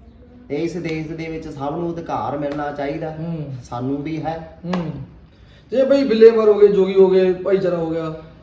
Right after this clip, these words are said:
Speaker 2: ਤੇ ਇਹਨਾਂ ਕੋਲੇ ਕਹਿੰਦੇ ਮਤਲਬ ਵੀ ਰਹਿਣ ਵਾਸਤੇ ਪਹਿਲਾਂ ਘਰ ਨਹੀਂ ਸੀ, ਅਹ, ਕੁੱਲੀਆਂ 'ਚ ਰਹਿੰਦੇ ਸੀਗੇ ਜੀ, ਝੋਪੜੀਆਂ ਬਣਾ ਕੇ, ਤੇ ਕਿਤੇ ਇੱਥੇ ਜਾ ਵੜੇ, ਕਿਤੇ ਇੱਥੇ ਜਾ ਵੜੇ। ਹੁਣ ਤੁਹਾਡੇ ਕੋਲੇ ਵਧੀਆ ਮਕਾਨ ਹੈ ਜੀ?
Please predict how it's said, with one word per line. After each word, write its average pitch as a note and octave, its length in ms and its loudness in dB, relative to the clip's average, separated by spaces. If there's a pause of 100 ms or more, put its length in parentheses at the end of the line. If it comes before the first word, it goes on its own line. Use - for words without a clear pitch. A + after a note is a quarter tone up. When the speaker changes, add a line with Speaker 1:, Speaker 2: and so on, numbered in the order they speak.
(180)
Speaker 2:
ਤੇ - 140 -10
ਇਹਨਾਂ A#3 220 -4
ਕੋਲੇ A3 260 10
ਕਹਿੰਦੇ A3+ 260 2
ਮਤਲਬ G#3 200 2
ਵੀ G3 120 0
ਰਹਿਣ G3 200 4
ਵਾਸਤੇ F#3+ 260 2
ਪਹਿਲਾਂ F#3+ 200 -2
ਘਰ F#3+ 200 0
ਨਹੀਂ E3+ 140 -6
ਸੀ, E3+ 400 -10
ਅਹ, D#3 460 -8 (180)
ਕੁੱਲੀਆਂ F3+ 300 0
'ਚ E3 60 -6
ਰਹਿੰਦੇ F3 280 -4
ਸੀਗੇ F3 120 -2
ਜੀ, E3 280 -10 (160)
ਝੋਪੜੀਆਂ E3+ 340 -2
ਬਣਾ D#3+ 160 -10
ਕੇ, D3+ 280 -8 (640)
ਤੇ F3 180 -2
ਕਿਤੇ E3 240 -8
ਇੱਥੇ D#3 180 -6
ਜਾ D#3+ 100 -4
ਵੜੇ, D#3 320 -6
ਕਿਤੇ D3 220 -8
ਇੱਥੇ D3+ 180 -8
ਜਾ D3 120 -6
ਵੜੇ। C#3 180 -10
ਹੁਣ - 400 -16
ਤੁਹਾਡੇ F#3+ 180 2
ਕੋਲੇ G3 100 6
ਵਧੀਆ G#3+ 260 0
ਮਕਾਨ G3 300 0
ਹੈ G3+ 80 -2
ਜੀ? G3+ 120 -8